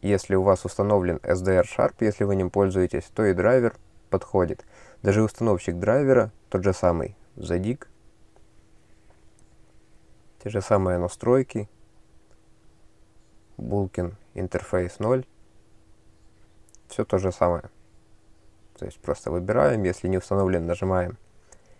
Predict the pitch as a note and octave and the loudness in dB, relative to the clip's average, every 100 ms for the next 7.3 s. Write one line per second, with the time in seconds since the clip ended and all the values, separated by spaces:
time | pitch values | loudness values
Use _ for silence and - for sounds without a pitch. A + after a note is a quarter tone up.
0 | - - F#2 - - - C3 - G2 G2 | -12 -8 -6 0 2 2 0 -4 0 2
1 | F#2+ F#2+ F#2 G#2+ B2 B2 G#2 - E2+ F#2 | 2 0 -2 -2 -2 -2 -4 0 2 2
2 | F#2 F#2 F2 F2 F2 _ - _ - _ | 2 0 2 0 -2 _ -20 _ -20 _
3 | - - - F2 F#2+ F2+ - - - _ | -20 -8 -2 0 2 2 0 -16 -20 _
4 | - - - - F#2+ F2+ F2 - F#2 F2 | -20 -20 -12 0 2 2 0 -2 -2 -2
5 | D2 - - - C3+ G#2+ C3 C3 - - | -4 -10 -16 -12 -8 0 2 2 -2 0
6 | G#2 G2 - G2 F#2+ G2 F#2+ F#2+ F#2 - | 2 2 2 -2 -2 -2 -2 0 -2 -2
7 | F2+ E2 | -2 -2